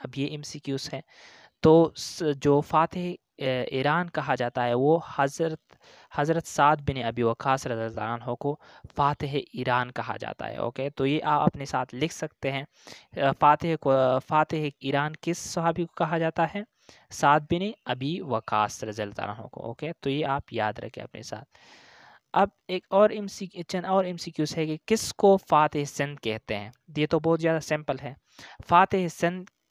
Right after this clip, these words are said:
किस शख्स को कहा जाता है जो नाम यहाँ पे दिए गए हैं? तो मोहम्मद बिन कासिम इसमें राइट आंसर है, जिसके बारे में आप जानते होंगे कि वो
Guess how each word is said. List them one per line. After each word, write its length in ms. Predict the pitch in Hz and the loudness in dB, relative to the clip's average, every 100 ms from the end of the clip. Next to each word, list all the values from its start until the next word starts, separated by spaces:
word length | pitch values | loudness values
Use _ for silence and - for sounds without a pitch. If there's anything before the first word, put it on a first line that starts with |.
| - | 2
किस 460 | 214 214 - - - | 2 2 -6 -12 -14
शख्स 280 | - 147 - | -4 -4 -4
को 120 | - | -6
कहा 260 | 135 127 127 | -6 -2 0
जाता 240 | 120 120 | 0 -2
है 200 | 135 151 135 - | -2 -4 -6 2
जो 140 | 139 | 2
नाम 260 | 135 131 131 | 4 2 0
यहाँ 220 | 127 131 127 | -4 -4 -4
पे 100 | 120 | -6
दिए 200 | 117 117 | -6 -4
गए 240 | 117 123 | -2 -2
हैं? 160 | 147 175 - - - - - - | -6 -10 -18 -20 -20 -20 -14 4
तो 420 | 165 170 170 - _ _ _ 143 | 8 8 8 4 _ _ _ -6
मोहम्मद 500 | 143 160 202 208 170 | -2 -2 2 4 4
बिन 260 | 135 131 | 0 -4
कासिम 400 | - 131 131 143 | 0 0 0 -8
इसमें 420 | 131 - 139 127 | -10 -8 -2 0
राइट 260 | 123 123 131 | 2 0 -2
आंसर 340 | 135 139 151 | -8 -6 -6
है, 160 | 160 175 _ _ _ _ _ _ _ _ _ _ - | -4 -8 _ _ _ _ _ _ _ _ _ _ -12
जिसके 360 | 143 147 - 143 | -6 -6 0 2
बारे 260 | 127 127 123 | 4 2 0
में 100 | 110 | -2
आप 200 | 117 120 | -2 0
जानते 320 | 120 127 147 | -2 -2 -6
होंगे 360 | 151 147 160 | -6 -8 -10
कि 180 | 165 151 | -8 -4
वो 280 | 147 151 | 0 0